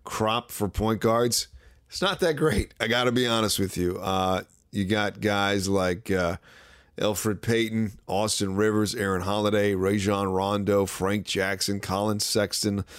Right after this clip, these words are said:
um, Avery Bradley, Dennis Schroeder, Patty Mills, Tyus Jones, DeLon Wright, Ricky Rubio. Kyrie Irving could be with a player option, Russell Westbrook with a player option, but,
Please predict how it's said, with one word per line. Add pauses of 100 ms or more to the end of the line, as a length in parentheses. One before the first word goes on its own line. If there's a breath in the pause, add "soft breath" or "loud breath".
(400 loud breath)
um,
Avery
Bradley,
Dennis
Schroeder,
Patty
Mills,
Tyus
Jones,
DeLon
Wright,
Ricky
Rubio.
Kyrie
Irving
could
be
with
a
player
option,
Russell
Westbrook
with
a
player
option,
but,